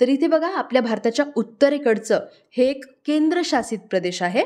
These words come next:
जे की संसदेने मंजूर केलेल्या ठरावानुसार एकतीस ऑक्टोबरपासून केंद्रशासित प्रदेश बनलेलं आहे. याच्या शेजारची राज्य कोणती?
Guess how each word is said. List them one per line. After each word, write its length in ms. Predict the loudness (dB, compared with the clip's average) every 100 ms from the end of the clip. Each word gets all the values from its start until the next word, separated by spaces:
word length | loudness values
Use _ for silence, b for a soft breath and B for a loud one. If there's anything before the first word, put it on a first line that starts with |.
| B B B B
जे 120 | 0 0
की 380 | 0 -6 -8 -4
संसदेने 640 | 2 2 2 2 4 4
मंजूर 440 | 4 4 4 4 4
केलेल्या 340 | 4 2 2
ठरावानुसार 640 | -2 0 0 0 0 0 0 -2
एकतीस 400 | -2 0 2 2
ऑक्टोबरपासून 800 | 0 0 0 2 2 0 0 -2 B B -2
केंद्रशासित 640 | 2 2 2 0 -2 -2
प्रदेश 480 | -4 -2 2 2 0
बनलेलं 440 | 2 2 2 -2 -4
आहे. 100 | -6 -12 b b b -12
याच्या 180 | -8 -2
शेजारची 420 | 0 2 0 2
राज्य 280 | 0 0 0
कोणती? 560 | 0 0 0 -2 B